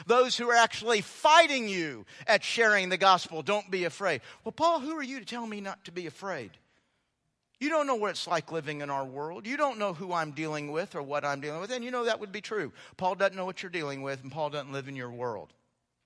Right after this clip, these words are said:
But he did write that line with chains. He did write that line chained to a Roman guard. He did write that line knowing more than likely, and in fact it did happen, he would be beheaded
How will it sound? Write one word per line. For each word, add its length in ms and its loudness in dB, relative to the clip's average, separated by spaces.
But 160 2
he 80 -2
did 240 -2
write 240 0
that 180 0
line 380 -4
with 160 -6
chains. 720 -8
He 120 -6
did 180 0
write 220 4
that 240 2
line 320 0
chained 380 -6
to 160 -8
a 40 -6
Roman 360 -6
guard. 380 -2
He 120 2
did 220 4
write 300 4
that 240 4
line 400 0
knowing 320 -2
more 200 -2
than 200 -2
likely, 520 -2
and 140 -4
in 100 -4
fact 380 0
it 160 -8
did 180 0
happen, 440 -2
he 160 -8
would 240 -10
be 100 -8
beheaded 720 -10